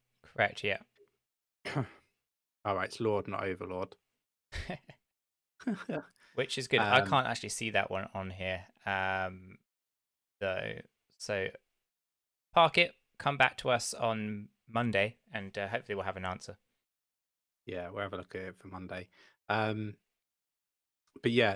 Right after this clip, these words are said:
Speaker 2: like, I got seven thousand Crow back on the purchase of my car. Um, and obviously, I think it was about fifteen cent, um, when we did that, roughly. Um, and obviously, you guys can see what the price is now. So, you know, it's, um,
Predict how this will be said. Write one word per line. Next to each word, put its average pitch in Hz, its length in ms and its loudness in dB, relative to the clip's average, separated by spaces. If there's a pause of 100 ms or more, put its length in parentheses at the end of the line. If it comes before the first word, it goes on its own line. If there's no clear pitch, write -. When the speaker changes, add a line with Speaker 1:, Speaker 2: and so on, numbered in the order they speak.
Speaker 2:
like, 110 240 2
I 117 80 6
got 123 180 0
seven 110 440 2
thousand 101 920 0
Crow 104 300 4
back 92 500 2
on 98 140 -4
the 90 40 -6
purchase - 480 -6
of - 120 -12
my 92 120 -4
car. 90 380 0 (560)
Um, 87 540 0 (420)
and 117 80 2
obviously, 101 340 2
I 92 60 0
think 104 180 -2
it 107 60 -2
was 101 140 -6
about 92 260 0 (380)
fifteen 98 500 -6
cent, 95 380 -6 (480)
um, 92 480 -4 (120)
when 95 120 -4
we 92 100 -4
did 92 200 -8
that, 92 300 2
roughly. 98 680 -2 (520)
Um, 90 240 -2 (120)
and 98 80 -4
obviously, 90 280 -6
you 87 100 -10
guys 87 240 -4
can - 100 -20
see - 160 -8
what 90 100 -6
the 90 60 -10
price 87 380 -8
is - 160 -14
now. 92 260 -2 (380)
So, 110 160 2
you 110 400 2
know, 107 120 2
it's, 113 440 0
um, 104 440 2